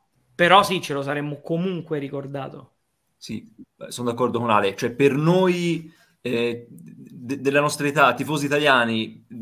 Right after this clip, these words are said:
Speaker 2: più o meno che, ehm, in età molto, molto giovanile iniziano a seguire il calcio e si, e si innamorano, che anche io comunque ho iniziato tardino e più o meno, beh, avevo iniziato da, da un annetto o due, diciamo, proprio a seguire da, da vicino.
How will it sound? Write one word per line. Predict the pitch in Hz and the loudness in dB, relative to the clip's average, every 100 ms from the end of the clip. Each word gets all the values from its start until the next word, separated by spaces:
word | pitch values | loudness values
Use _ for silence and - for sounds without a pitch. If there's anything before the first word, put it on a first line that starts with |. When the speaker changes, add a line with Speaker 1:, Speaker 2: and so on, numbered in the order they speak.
| 120 117 | -16 -12
Speaker 2:
più | - | -4
o | 139 | -2
meno | 143 147 135 120 | 0 0 0 -2
che, | 113 123 120 123 - - _ _ | -2 -2 0 -2 -6 -14 _ _
ehm, | 120 110 104 | -10 -10 -8
in | 107 117 | -8 -6
età | 123 123 | -2 0
molto, | 127 131 131 | 0 -4 -4
molto | 127 123 | -4 -2
giovanile | 120 123 123 135 113 | -2 -2 -2 -2 -2
iniziano | 131 123 127 120 | -4 -4 -4 -4
a | |
seguire | - 123 127 123 | -4 -4 -4 -4
il | |
calcio | 123 123 120 110 113 | 0 2 2 -2 -6
e | 107 | -6
si, | - | -8
e | 123 | -10
si | - | -6
innamorano, | 123 123 120 | -4 -2 -4
che | 113 | -4
anche | 123 | -4
io | 135 | -4
comunque | 127 127 117 110 107 - _ _ _ | -4 -4 -2 -4 -4 -12 _ _ _
ho | 123 | -8
iniziato | 127 120 143 131 | -6 -4 -4 -2
tardino | 135 127 147 180 139 | -2 -2 0 0 0
e | 127 | 0
più | 135 | -2
o | 127 | -2
meno, | 143 143 131 120 101 | 0 0 0 -2 -6
beh, | 104 | -8
avevo | 107 113 | -8 -6
iniziato | 113 113 120 117 | -6 -4 -6 -4
da, | 117 117 | -4 -4
da | 117 | -6
un | 120 | -4
annetto | 120 123 123 | -4 -6 -8
o | 117 | -8
due, | 113 120 | -6 -4
diciamo, | 107 110 110 | -4 -4 -6
proprio | 107 113 107 | -4 -6 -6
a | |
seguire | - 107 107 | -8 -6 -4
da, | 104 107 | -4 -6
da | 107 | -8
vicino. | 104 107 - 107 95 | -12 -12 -12 -12 -12